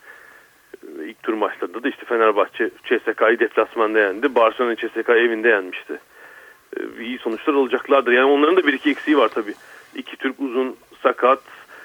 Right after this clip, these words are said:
Onları yeterince kullanamıyorlar. E, yani Obradovic henüz takımdaki dördüncü, beşinci ay olduğunu da kabul etmek lazım. E, şu ana kadar büyük etkisi var ama hep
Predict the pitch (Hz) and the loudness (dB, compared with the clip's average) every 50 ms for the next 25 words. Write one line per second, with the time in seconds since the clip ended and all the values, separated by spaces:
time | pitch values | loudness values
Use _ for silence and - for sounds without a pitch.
0 | - - - - - - _ - - 117 117 117 117 120 117 - 123 117 117 110 | -20 -20 -20 -20 -20 -20 _ -10 -8 -6 -4 -4 -2 -2 -2 -2 -2 -2 -2 -2
1 | 117 113 - 117 110 110 113 117 113 101 92 92 110 147 156 - - - - - | -4 -4 -4 -2 -2 0 0 0 0 -2 -2 -2 -2 -2 -2 -4 -8 -20 -20 -20
2 | - - - - - - 50 52 53 53 55 - 50 - 53 53 52 - - - | -20 -20 -20 -14 -10 -6 -6 -4 -4 -6 -6 -8 -8 -10 -10 -10 -12 -14 -16 -20
3 | - _ _ - - - - _ _ _ - 135 - - - - _ _ - - | -20 _ _ -20 -20 -20 -20 _ _ _ -18 -18 -18 -18 -20 -20 _ _ -16 -10
4 | - - 117 113 110 127 120 127 120 123 127 - - - - _ _ _ _ _ | -4 0 0 0 2 0 0 0 0 -2 -4 -8 -10 -14 -16 _ _ _ _ _
5 | _ _ _ _ _ _ _ _ _ _ _ _ _ _ _ _ _ _ _ - | _ _ _ _ _ _ _ _ _ _ _ _ _ _ _ _ _ _ _ -12
6 | - 117 120 120 120 - - - - - - - - - - - - - - _ | -6 -4 -4 -4 -4 -6 -12 -16 -18 -20 -20 -20 -20 -20 -20 -20 -20 -20 -20 _
7 | - - 117 - - 117 113 107 110 - - - 120 107 - _ - 110 113 113 | -6 -4 -4 -2 -4 -4 -4 -4 -6 -6 -6 -6 -6 -6 -8 _ -6 0 2 4
8 | 113 113 123 123 123 117 123 123 - - 135 135 131 135 127 131 135 131 131 135 | 4 2 2 -2 -4 -2 -2 -2 0 0 -2 2 4 4 6 6 6 6 4 2
9 | 135 127 135 143 147 147 151 151 151 156 143 - - _ - - - 131 123 123 | 0 0 0 2 2 2 2 4 2 2 2 0 -8 _ -10 -4 -2 0 2 4
10 | 139 131 131 123 117 - - - 113 104 101 101 101 98 - _ - - - - | 2 2 2 0 -4 -2 0 2 2 2 2 2 -2 -6 -8 _ -20 -20 -20 -20
11 | - - - _ _ _ - 104 95 - - - - 120 117 113 131 135 131 127 | -20 -20 -20 _ _ _ -8 -8 -8 -8 -8 -4 0 0 0 2 2 2 2 2
12 | 127 143 156 147 151 135 - - 131 - - 156 190 240 247 208 175 170 170 165 | 2 0 -2 0 0 -2 -2 -4 -8 -2 0 2 4 4 4 4 4 4 4 2